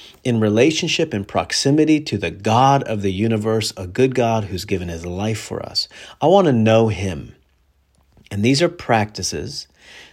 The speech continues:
that people have understood and practiced traditionally, uh, brought down to us through the scriptures and through just wisdom, learning how to practice becoming people of love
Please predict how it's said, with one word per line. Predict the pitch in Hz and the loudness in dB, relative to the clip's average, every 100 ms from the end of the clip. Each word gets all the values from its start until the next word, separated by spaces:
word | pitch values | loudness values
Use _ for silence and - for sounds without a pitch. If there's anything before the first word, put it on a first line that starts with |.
| _ | _
that | 101 - | -6 -4
people | - 123 147 147 | -2 0 2 2
have | 127 107 | 4 2
understood | 107 104 - 95 82 101 151 _ _ _ _ | 2 2 -2 -2 -2 -2 -6 _ _ _ _
and | 92 87 | -10 -10
practiced | - 120 120 - 107 - - - _ _ _ _ | 4 4 4 0 -4 -4 -12 -18 _ _ _ _
traditionally, | - 104 92 117 - 107 90 95 139 - _ _ _ _ _ | -2 0 4 4 4 2 0 -4 -8 -14 _ _ _ _ _
uh, | - | -10
brought | 85 - 123 117 | -2 4 4 6
down | 123 120 | 2 2
to | 113 123 | 2 2
us | 110 - | 2 -2
through | - 156 214 | 0 4 4
the | 190 | 2
scriptures | - 87 - 90 - - - _ _ _ _ _ - | 0 -2 -4 -8 -10 -14 -16 _ _ _ _ _ -10
and | 101 92 | -8 -6
through | 101 98 95 | -4 -4 -2
just | 95 92 | -4 -6
wisdom, | 92 98 90 - 71 - - _ _ _ - | -4 -4 -4 -6 -10 -10 -18 _ _ _ -2
learning | 107 123 131 | 0 2 2
how | 110 113 | 0 -4
to | |
practice | - - 95 90 101 - 104 | -6 -6 -2 -2 -4 -10 -12
becoming | - 101 98 92 87 | -10 -10 -6 -6 -8
people | - 117 117 120 | -6 -4 -2 -2
of | 110 101 | -2 -2
love | 87 82 90 - - | -4 -4 -6 -10 -18